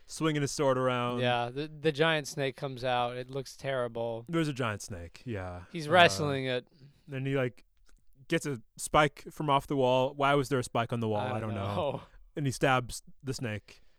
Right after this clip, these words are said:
Speaker 2: Yay,
Speaker 1: Snake
Speaker 2: we beat the
Speaker 1: dies.
Speaker 2: villain we didn't even know we were fighting.
Speaker 1: Yeah.
Speaker 2: Back to Zor.
Speaker 1: Back to Zor. Uh, I don't even know what. I,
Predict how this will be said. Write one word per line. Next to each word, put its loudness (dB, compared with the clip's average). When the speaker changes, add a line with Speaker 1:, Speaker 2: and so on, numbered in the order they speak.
Speaker 2:
Yay, 4
Speaker 1:
Snake 4
Speaker 2:
we 2
beat -2
the 0
Speaker 1:
dies. -6
Speaker 2:
villain 2
we 0
didn't -6
even -8
know -4
we -6
were 0
fighting. -2
Speaker 1:
Yeah. 8
Speaker 2:
Back 2
to -8
Zor. -10
Speaker 1:
Back 6
to -6
Zor. -4
Uh, -6
I -4
don't -2
even 2
know 4
what. 2
I, -6